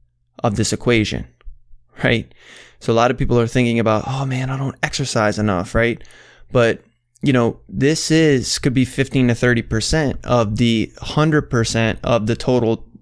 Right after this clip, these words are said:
daily caloric expenditure that you're actually, uh, you know, just expending, you know, throughout a given day. So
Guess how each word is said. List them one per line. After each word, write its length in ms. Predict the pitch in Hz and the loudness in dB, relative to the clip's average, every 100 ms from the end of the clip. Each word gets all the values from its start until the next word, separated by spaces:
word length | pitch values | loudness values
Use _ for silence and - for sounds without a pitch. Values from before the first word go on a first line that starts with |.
| - | -6
daily 320 | - 123 117 113 | 0 2 2 0
caloric 480 | - 120 117 110 | 0 2 2 0
expenditure 640 | 98 - 147 156 - 117 110 | -4 -4 -2 -2 -2 0 2
that 180 | 92 | 0
you're 280 | - 117 101 - - - - - | 0 0 -2 -8 -20 -20 -20 -6
actually, 640 | 117 117 - 123 113 107 | 0 0 0 0 0 0
uh, 200 | 107 104 | 0 0
you 160 | 98 131 | 0 -2
know, 140 | 101 | -2
just 560 | - 113 - - - - - - - - - | -2 -4 -4 -8 -16 -20 -20 -20 -20 -10 -8
expending, 580 | - - 160 131 76 - - - | -4 0 2 2 -2 -8 -10 -2
you 60 | |
know, 120 | 117 110 | -2 0
throughout 320 | 117 117 113 | 2 2 2
a 40 | |
given 260 | 110 104 98 | 0 0 2
day. 240 | 113 - - - - - _ _ _ _ _ | 0 0 -8 -20 -20 -20 _ _ _ _ _
So 600 | - - 123 113 110 - | -16 0 2 4 2 0